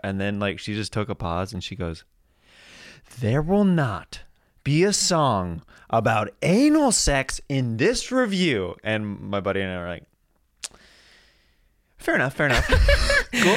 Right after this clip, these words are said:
Speaker 1: cool.
Speaker 2: I don't know how we didn't see that coming. <laughs>
Speaker 1: Yeah, yeah.
Speaker 2: Yeah, 'cause we're just new. When you're new, that's why people, like, can't judge a motherfucker off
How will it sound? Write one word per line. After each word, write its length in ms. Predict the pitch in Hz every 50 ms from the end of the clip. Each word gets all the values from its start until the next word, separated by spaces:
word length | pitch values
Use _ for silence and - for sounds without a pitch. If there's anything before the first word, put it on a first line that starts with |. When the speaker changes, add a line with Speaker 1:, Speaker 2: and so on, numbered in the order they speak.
| 208 233 -
Speaker 1:
cool. 120 | - 160
Speaker 2:
I 140 | 156 185 196
don't 200 | 196 202 202 190
know 160 | 180 170 160
how 260 | 156 165 165 165 180
we 140 | 190 190 180
didn't 300 | 165 175 185 185 180 180
see 260 | 170 - 175 175 170
that 280 | 165 165 151 147 151 147
coming. 480 | - - - 120 139 - - 349 359 359 -
<laughs> 100 | - -
Speaker 1:
Yeah, 200 | 156 151 135 117 -
yeah. 300 | - 175 147 123 107 - - - - - - _ - - 240 - - - 330 370 - - -
Speaker 2:
Yeah, 360 | - 117 120 120 120 107 90
'cause 220 | - - 131 123
we're 140 | 131 180 233
just 200 | 220 247 - -
new. 600 | 165 165 185 214 254 269 269 262 233 185 123 90 82 -
When 180 | - 113 123
you're 160 | 131 147 156 151
new, 640 | 151 147 156 160 160 170 180 185 175 147 120 - - - - - - - _
that's 240 | - 131 165 - -
why 140 | 202 180
people, 400 | 180 - 196 180 - 180 175 170
like, 320 | 143 131 117 110 - - _ _ _ -
can't 280 | - - 147 143 95 95
judge 280 | 101 123 127 127 117 127
a 40 | 123
motherfucker 640 | 113 113 117 113 110 - 117 113 - - 104 98 95
off 140 | 95 -